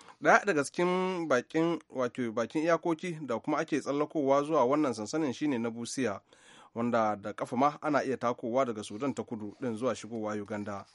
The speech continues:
Sai dai kuma sojojin 'yan tawaye sun sa ido ga bangaren masu shigowa cikin kasar ta Yu-, ta Uganda,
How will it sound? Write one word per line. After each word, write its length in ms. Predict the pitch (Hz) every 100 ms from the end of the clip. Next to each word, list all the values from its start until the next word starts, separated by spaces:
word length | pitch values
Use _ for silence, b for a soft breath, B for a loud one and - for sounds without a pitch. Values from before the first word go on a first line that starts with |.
| b b b b
Sai 180 | - 95
dai 120 | 104
kuma 200 | 113 107
sojojin 540 | 113 110 110 107 117
'yan 140 | 110 113
tawaye 560 | 110 120 120 107 104 95
sun 220 | - - 110
sa 180 | 131 110
ido 280 | 123 107 101
ga 200 | 110 104
bangaren 360 | 117 120 123 110
masu 300 | 101 - 120
shigowa 280 | 120 117 127
cikin 220 | - 127
kasar 220 | 123 135 -
ta 80 | 107
Yu-, 240 | 104 101 -
ta 160 | 117 113
Uganda, 520 | 107 107 104 101 101